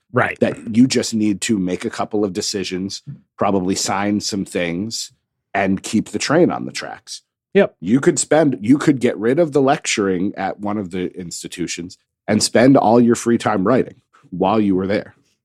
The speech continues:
Speaker 1: Potentially. And that's sort of what I think about. I think about that too now. Like,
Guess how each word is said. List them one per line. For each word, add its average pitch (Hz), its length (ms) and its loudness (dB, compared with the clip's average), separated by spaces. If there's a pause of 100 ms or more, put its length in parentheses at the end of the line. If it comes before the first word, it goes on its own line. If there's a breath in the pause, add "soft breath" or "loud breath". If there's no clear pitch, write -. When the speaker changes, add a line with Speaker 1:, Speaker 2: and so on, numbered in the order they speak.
(140)
Speaker 1:
Potentially. 147 540 6
And - 1400 -6
that's 240 120 2
sort 277 160 4
of 220 80 2
what 240 120 4
I 233 80 4
think 277 200 0
about. 95 280 -2
I 113 80 0
think 165 200 0
about 170 260 2
that 180 200 2
too 175 300 2
now. 87 280 -10
Like, 98 320 -6